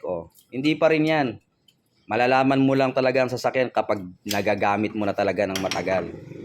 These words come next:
Doon lalabas yung kung ano-anong problema. Which is, hindi naman talaga totaling, ah, magastos.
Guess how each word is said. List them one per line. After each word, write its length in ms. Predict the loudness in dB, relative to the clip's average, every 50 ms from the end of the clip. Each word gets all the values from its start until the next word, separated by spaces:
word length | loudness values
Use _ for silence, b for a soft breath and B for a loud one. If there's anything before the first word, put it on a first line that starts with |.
| -4
Doon 260 | 0 2 4 4 4 4
lalabas 460 | 2 2 2 2 2 2 0 0 0
yung 140 | -4 -6 -4
kung 140 | -2 -2 0 0
ano-anong 320 | 0 0 -2 -2 -4 -4
problema. 560 | -4 -6 -4 0 0 0 0 0 -2 -4 -4 -6 -10 -16 -16 -14 -14 -12 -10 -10 -10 -8 -8 -8 -8 -8 -6 -6 -6 -6 -6 -8 -8 -10 -12 -12 -8 -4
Which 180 | -4 -2 2 2
is, 300 | 2 2 2 -2 -6 -10 -10 -10 -10 -10 -10 -8 -8 -6 -6 -4 -4 -4 -4 -4 -4 -4 -4 -4 -4 -4 -4 -4 -4 -4 -4
hindi 100 | -2 0
naman 240 | 2 2 2 2 2
talaga 300 | 2 2 4 4 2 2
totaling, 400 | 2 2 2 2 2 2 4 4 4 4 2 2 0 0 -2 -2 -2 -2 -2 -4 -4 -2
ah, 480 | 0 2 4 4 4 4 4 2 2 0 -4 -8 -14 -16 -16 -18 -20 -16 -4 -2
magastos. 760 | 0 0 2 2 0 0 -2 0 2 2 2 0 -2 -6 -10